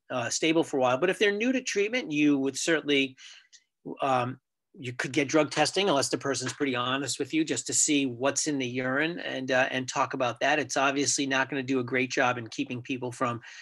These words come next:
drinking alcohol or taking benzos or using stimulants. So you may wanna be monitoring that.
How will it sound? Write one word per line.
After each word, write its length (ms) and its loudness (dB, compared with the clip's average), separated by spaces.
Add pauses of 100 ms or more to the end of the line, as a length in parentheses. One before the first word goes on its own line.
(400)
drinking 320 -6
alcohol 520 4
or 120 0
taking 340 -8
benzos 680 2
or 60 -2
using 400 -4
stimulants. 600 -2
So 80 -2
you 140 -2
may 160 -4
wanna 300 -2
be 280 -2 (680)
monitoring 540 0
that. 300 0